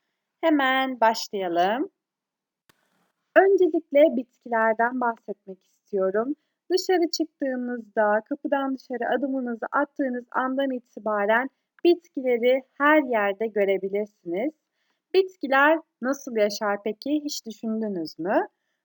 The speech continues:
Bitkilerin yaşaması için belli şartlara ihtiyaçları vardır. Öncelikle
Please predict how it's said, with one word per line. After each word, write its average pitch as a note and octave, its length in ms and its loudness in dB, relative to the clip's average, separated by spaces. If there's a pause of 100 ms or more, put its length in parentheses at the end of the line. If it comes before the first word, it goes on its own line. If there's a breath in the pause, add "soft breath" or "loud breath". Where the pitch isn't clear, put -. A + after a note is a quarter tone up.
Bitkilerin D#4+ 840 2 (200)
yaşaması B3+ 640 -2
için D4+ 480 -2 (180)
belli G#3+ 520 0
şartlara B3 580 0
ihtiyaçları F#3+ 800 -4
vardır. E3+ 560 -4 (440)
Öncelikle D4 840 4